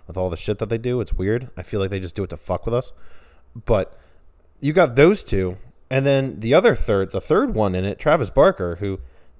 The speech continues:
he was already a superstar in his own with, uh, um, with Blink one eighty-two, but now he's dating Chloe, right?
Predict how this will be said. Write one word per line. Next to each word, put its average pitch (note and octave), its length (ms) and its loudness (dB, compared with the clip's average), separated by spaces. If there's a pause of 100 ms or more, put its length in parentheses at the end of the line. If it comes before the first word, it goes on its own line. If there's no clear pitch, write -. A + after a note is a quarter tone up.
(180)
he D#3 200 -2
was G#2 160 -2
already G2 460 2
a D#2+ 100 -4
superstar F#2+ 760 -4
in E2+ 60 -4
his E2 160 -8
own F#2 460 -4
with, F2 240 -8
uh, E2 300 -6 (260)
um, F2+ 180 -8 (100)
with F2+ 180 -12
Blink G#2 200 -4
one G2 100 -4
eighty-two, F#2 500 -2 (360)
but G#2 100 -6
now C#3+ 320 -2 (220)
he's D4 260 -2
dating G2 400 -2 (120)
Chloe, - 580 -2 (240)
right? - 260 -6